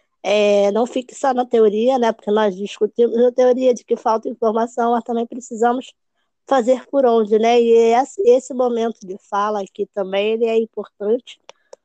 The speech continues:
porque na era digital, na era da informática, nós podemos compartilhar, né, nossos conhecimentos com o mundo inteiro e fazer a diferença. Então, assim, sim, nós vamos publicar, sim.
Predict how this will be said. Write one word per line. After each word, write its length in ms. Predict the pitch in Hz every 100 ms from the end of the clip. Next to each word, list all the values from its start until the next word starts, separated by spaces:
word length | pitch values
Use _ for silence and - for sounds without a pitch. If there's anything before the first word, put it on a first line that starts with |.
| _ _
porque 480 | 226 233 - 233 220
na 200 | 214 214
era 260 | 214 214
digital, 720 | 196 196 208 - - 214 233
na 120 | 240 208
era 180 | 208 190
da 140 | 202
informática, 760 | 196 202 196 208 202 202 - 208
nós 300 | 202 196 _ _ _ _ _ _ _ _ _
podemos 400 | 220 214 226 220
compartilhar, 920 | - 233 233 208 220 214 208 196 196
né, 320 | 196 208 220 208
nossos 340 | 208 - 202
conhecimentos 840 | - 208 196 - 208 208 202 - -
com 120 | 214 208
o 40 |
mundo 260 | 208 208 202
inteiro 540 | 220 208 202 226 254
e 160 | 247 247
fazer 360 | 254 240 240 240
a 80 |
diferença. 680 | 233 _ 254 233 202 - 196 - _ _ _ _ _ _
Então, 160 | 233
assim, 300 | 240 - 226
sim, 380 | 190 - 226 262
nós 220 | 202 190
vamos 260 | 202 226 -
publicar, 500 | 262 277 320 269 247
sim. 360 | - 214 233